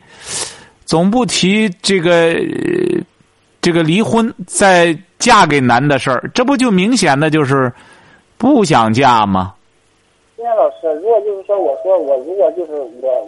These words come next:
Speaker 2: 我就是说什么也不过来，我直接办婚离了，就是他分离婚是吧？
Speaker 1: 你，你离了婚之后，你要琢磨着来娶这个，金山估摸着不大可能。你不相信，你试试。
Speaker 2: 啊。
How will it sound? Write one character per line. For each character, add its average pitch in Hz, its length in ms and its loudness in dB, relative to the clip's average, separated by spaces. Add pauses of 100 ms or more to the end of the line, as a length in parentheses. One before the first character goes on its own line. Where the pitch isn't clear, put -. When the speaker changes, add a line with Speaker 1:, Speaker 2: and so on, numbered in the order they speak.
Speaker 2:
我 120 200 -10
就 185 80 -8
是 147 140 -20 (100)
说 175 120 -6 (300)
什 302 80 -16
么 330 140 -4
也 - 120 -6 (100)
不 135 60 -18
过 156 160 -6
来， 127 100 -4
我 110 180 -10 (100)
直 147 80 -12
接 156 100 -2
办 147 160 -6 (100)
婚 139 120 -14
离 113 180 -18
了， 117 80 -12 (160)
就 156 80 -10
是 147 180 -12
他 165 80 -10 (120)
分 180 100 -8
离 170 220 -10
婚 349 120 -10
是 165 80 -14
吧？ - 120 -12 (460)
Speaker 1:
你， 139 160 2 (200)
你 165 260 2
离 190 180 2
了 202 160 4
婚 147 240 0
之 151 80 0
后， 113 360 -2 (320)
你 139 100 2
要 247 220 6
琢 156 200 2
磨 190 80 2
着 143 140 2
来 139 160 2
娶 - 320 -4
这 147 240 0
个， 87 180 -2
金 - 140 0
山 117 160 0
估 120 140 0
摸 110 100 2
着 87 140 0
不 104 180 -4
大 98 140 0
可 78 160 -4
能。 71 200 -2 (140)
你 117 100 0
不 147 80 -2
相 180 200 0
信， 147 120 0
你 104 80 2
试 113 240 0
试。 80 140 -8 (1040)
Speaker 2:
啊。 113 240 -12